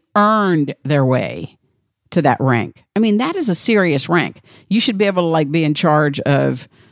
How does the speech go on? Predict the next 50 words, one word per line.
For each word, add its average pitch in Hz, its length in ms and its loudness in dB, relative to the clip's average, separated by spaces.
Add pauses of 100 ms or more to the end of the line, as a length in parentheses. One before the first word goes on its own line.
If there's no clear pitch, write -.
(100)
a 147 120 -2
whole 160 180 2
fucking 139 320 0
naval 143 280 0
fleet, 139 380 -4
way 165 220 0
beyond 131 320 0
that, 87 100 -4
actually. - 420 -8
I 143 60 0
don't 143 160 0
even 131 140 0
know 127 100 0
how 120 160 -2
high, 120 300 -4
'cause - 160 -4
I'm 139 80 2
not 151 200 -2
as 180 220 -2
familiar 131 320 0
with 127 160 -2
Navy 135 380 -2
stuff, 131 280 -2
but 165 140 -4
that's, 208 240 -2
like, 160 200 0
top. 147 380 0
That's 175 220 0
the 151 60 -4
top 147 260 0
of 120 60 -4
the 120 60 -2
heap. 117 280 -8 (240)
That's 143 240 0
it. - 140 -2
The - 140 -2 (120)
pinnacle, - 400 -4 (120)
pinnacle. - 420 -4 (480)
Like, 160 280 -4
open 208 440 0
water, 156 560 0 (680)
you're 165 200 2
in 151 80 4
charge. 117 420 -2
Boom, 139 500 -4
you're 147 180 0
in 127 60 -2
charge - 280 -2
of - 60 -2
that. - 200 -6